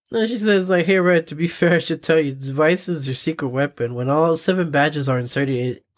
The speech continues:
it generates an energy that amplifies a Pokemon's power big time." And he says, like, "Oh, thanks for the info." Then she's actually thinking, it's like, "Well,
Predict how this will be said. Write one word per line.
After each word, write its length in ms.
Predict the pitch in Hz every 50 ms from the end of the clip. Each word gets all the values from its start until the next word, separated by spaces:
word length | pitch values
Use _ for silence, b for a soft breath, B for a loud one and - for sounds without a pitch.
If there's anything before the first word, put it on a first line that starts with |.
| _ -
it 240 | 135 139 143 139 - _ B B B B B B B B B B
generates 480 | - 165 175 190 202 202 202 202 -
an 100 | 165 143
energy 320 | 143 151 165 165 160 147 135
that 200 | 127 127 147 - 131
amplifies 680 | 131 131 - 147 135 - - 127 123 127 127 127 - - - -
a 80 | 127
Pokemon's 540 | - - 127 123 127 135 123 123 123 120 -
power 260 | - 127 127 127 113 107
big 280 | 113 147 170 185 -
time." 360 | - - - 131 110 131 131 _ _ _ _ _ _ _ _ _ _ -
And 100 | 131 131
he 140 | 143 147 139
says, 240 | - 143 123 120
like, 100 | 131 131
"Oh, 140 | 151 156 143
thanks 240 | 143 - 139 131 -
for 80 | - 135
the 120 | 135 147
info." 380 | 165 175 175 - 131 123 123 B B B B B B B B B B B -
Then 420 | 127 135 147 151 143 131 127 - -
she's 260 | - - - 151 139 143
actually 300 | 143 147 147 - 139 123
thinking, 260 | - 139 131 127 127
it's 120 | 131 131
like, 140 | 139 127 123 117 120 - _ _ _ _ -
"Well, 380 | 156 139 190 156 123 - -